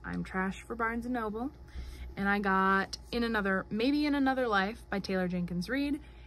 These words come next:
And this is about, this is about a woman who, at the end of the night, has, like, a choice to leave with her friend or leave with a new guy that she's met. And I feel like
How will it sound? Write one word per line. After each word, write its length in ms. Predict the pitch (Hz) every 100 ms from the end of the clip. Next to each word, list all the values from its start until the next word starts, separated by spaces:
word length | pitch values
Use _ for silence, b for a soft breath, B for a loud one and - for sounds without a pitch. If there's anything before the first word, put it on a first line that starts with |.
| B
And 200 | 196 190
this 260 | 196 208 -
is 280 | - 240 226 214
about, 720 | 214 202 196 196 196 - -
this 100 | 247
is 60 | 240
about 300 | 254 240 -
a 60 |
woman 440 | 208 208 208 202 202
who, 600 | 202 202 190 185 185 180
at 140 | - 180
the 100 | 190
end 100 | 220
of 60 |
the 60 | 262
night, 340 | 240 214 208
has, 240 | 190 202 185
like, 120 | 185
a 60 | 175
choice 600 | - - 196 208 - - -
to 480 | - 196 185 185 185 B B
leave 220 | 214 214
with 160 | 202 196
her 140 | 190
friend 480 | 180 - 214 285 370 -
or 180 | 220 196
leave 360 | 190 196 196
with 460 | 196 190 185 190 - -
a 60 |
new 180 | 208 180
guy 240 | 175 175
that 120 | 190 -
she's 220 | 269 262
met. 280 | 277 208 - B B B -
And 380 | 220 214 208 202
I 160 | 202
feel 420 | 208 - 208 208 208
like 640 | 196 185 185 185 -